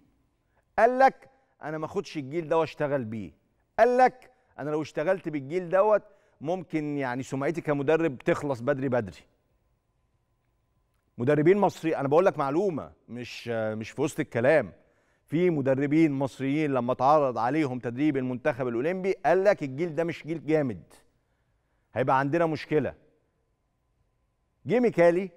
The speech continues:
الراجل اللي خد أولمبياد مع البرازيل في ألفين وستاشر، جه وعمل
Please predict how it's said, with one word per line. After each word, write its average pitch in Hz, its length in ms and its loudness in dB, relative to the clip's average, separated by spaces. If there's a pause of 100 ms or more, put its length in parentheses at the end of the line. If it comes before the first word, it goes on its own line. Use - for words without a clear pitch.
(540)
الراجل 170 200 2
اللي 185 120 2
خد 175 160 2
أولمبياد 160 420 -2
مع 156 180 2
البرازيل 143 500 -2
في 135 140 -4
ألفين 151 240 -6
وستاشر، 165 760 -4 (1000)
جه 175 260 2 (840)
وعمل 160 520 -2